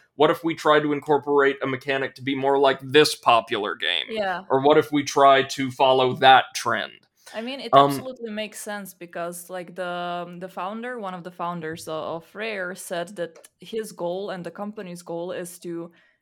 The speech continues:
Speaker 2: uh, get out a game that normally would not be out for five or six more years.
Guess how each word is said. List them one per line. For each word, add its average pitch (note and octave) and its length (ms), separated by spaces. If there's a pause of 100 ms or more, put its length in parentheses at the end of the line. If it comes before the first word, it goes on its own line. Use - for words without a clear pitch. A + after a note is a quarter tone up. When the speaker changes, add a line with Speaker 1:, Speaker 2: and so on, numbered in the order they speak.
Speaker 2:
uh, F3 200
get G#3 280
out F#3+ 340
a F#3+ 60
game F#3 600
that F3 240
normally F#3 500
would E3+ 220
not F3+ 400
be F3 160
out E3 280
for D#3+ 160
five E3+ 320
or E3 80
six - 320
more F3 140
years. E3+ 520